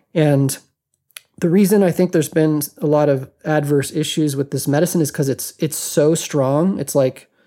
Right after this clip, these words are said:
you know, the peak psychedelic, one of the most potent psychedelics on the planet, but it's so easy to administer, you know, like a, a thirteen-year-old could administer it. I mean, you just put it in a pipe and smoke it. And so what,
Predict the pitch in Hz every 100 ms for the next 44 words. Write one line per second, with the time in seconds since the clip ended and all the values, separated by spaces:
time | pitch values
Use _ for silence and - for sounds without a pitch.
0 | _ _ _ - 165 135 - - 165 160
1 | - - 151 127 139 135 131 - - _
2 | - 151 143 147 151 - - 143 135 135
3 | 123 131 131 - 123 - - 156 170 127
4 | 120 _ - _ _ _ _ - 151 160
5 | 147 - - - - - 170 175 165 160
6 | 151 131 131 160 156 - 117 117 - 147
7 | 127 117 123 120 - - - 127 - 151
8 | 135 151 156 131 107 104 - 120 117 113
9 | - 127 123 120 117 117 - - 135 117
10 | - 131 120 113 - 147 147 131 113 135
11 | - 135 127 - - - - _ _ _
12 | 151 160 147 -